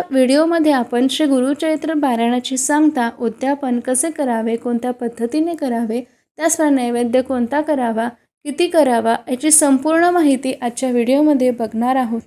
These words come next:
आरती कोणती करावी, याचीसुद्धा माहिती आजच्या व्हिडिओमध्ये आपण बघणार आहोत. चला तर मग व्हिडिओला सुरुवात करूया. तर श्री गुरुचरित्र पारायण अनेक भक्तजन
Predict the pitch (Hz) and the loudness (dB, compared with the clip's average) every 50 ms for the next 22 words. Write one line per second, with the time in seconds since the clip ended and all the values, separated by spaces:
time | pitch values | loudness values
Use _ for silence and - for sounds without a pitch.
0 | _ _ _ 226 220 220 226 226 - 330 311 320 302 294 277 277 262 254 254 226 | _ _ _ -4 -2 -2 -2 -2 -6 -6 -2 2 2 2 4 2 0 -2 -2 -2
1 | 220 214 208 214 254 262 - 262 240 226 220 - 285 302 - 349 302 285 320 330 | -2 -2 -2 -2 -4 -6 -6 -4 -2 -2 -2 0 -2 -2 0 0 0 2 2 4
2 | 320 302 277 254 240 220 - 233 247 277 - - _ _ _ _ 254 254 247 - | 4 4 2 2 -2 -4 -4 -6 -6 -6 -8 -12 _ _ _ _ -6 -6 -4 -2
3 | - 330 330 311 285 254 254 285 320 339 330 294 262 262 247 - - 240 - 277 | 0 0 2 2 2 2 2 2 2 2 2 2 2 2 0 0 -4 -4 0 2
4 | 277 277 254 240 220 220 233 247 254 254 240 220 214 - - 247 233 240 247 254 | 4 4 4 4 2 0 -2 -2 -2 -2 -2 -4 -4 -6 -4 -2 0 0 0 2
5 | 254 294 302 302 320 320 294 277 262 247 277 311 320 294 254 233 247 247 - _ | 2 2 2 2 2 2 2 0 0 0 0 0 0 0 0 0 -2 -4 -8 _
6 | _ _ - - 294 277 269 262 285 311 302 302 277 240 208 233 262 254 226 208 | _ _ -6 -2 0 0 2 4 2 2 2 0 -2 -2 0 0 0 0 -2 -2
7 | - - _ _ _ _ _ - 320 359 - - 381 320 311 277 269 294 311 302 | -6 -10 _ _ _ _ _ -4 0 0 2 4 4 4 4 4 4 2 2 0
8 | - 349 339 330 339 339 349 339 339 269 233 220 233 247 254 254 - - 277 254 | 0 0 0 2 2 0 2 2 2 2 2 2 2 2 2 0 -4 -4 -2 2
9 | 277 294 330 339 330 311 311 262 247 - - 254 254 254 269 262 | 2 2 2 2 2 0 0 0 -2 -4 -6 -4 -2 0 0 0